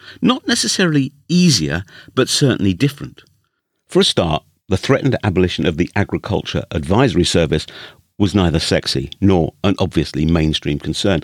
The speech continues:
at least not to the majority of showgoers, who were just there for a day out.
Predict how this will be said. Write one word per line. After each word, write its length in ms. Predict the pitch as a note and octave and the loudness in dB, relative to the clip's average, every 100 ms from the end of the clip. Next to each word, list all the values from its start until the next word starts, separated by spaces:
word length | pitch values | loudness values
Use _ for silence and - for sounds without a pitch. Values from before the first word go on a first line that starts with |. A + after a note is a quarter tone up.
| - - | -6 -6
at 100 | - | 0
least 280 | D3+ C3 - _ | 0 0 -6 _
not 220 | A#2 - | 0 0
to 100 | - | -2
the 100 | A2 | 0
majority 560 | G2 F2 F#2+ E2 - - | 2 2 0 -2 -4 -4
of 100 | E2 | -2
showgoers, 680 | - A3 E3 D#2+ C2+ B1+ - _ _ _ - | 0 2 2 0 -2 -4 -12 _ _ _ -4
who 80 | C3+ | 0
were 40 | |
just 240 | F#2+ D#2 - | 0 -2 -2
there 140 | C#2+ | -4
for 140 | - | -4
a 40 | C#2+ | -6
day 220 | C2+ C#2 | -6 -6
out. 240 | D2+ - | -6 -8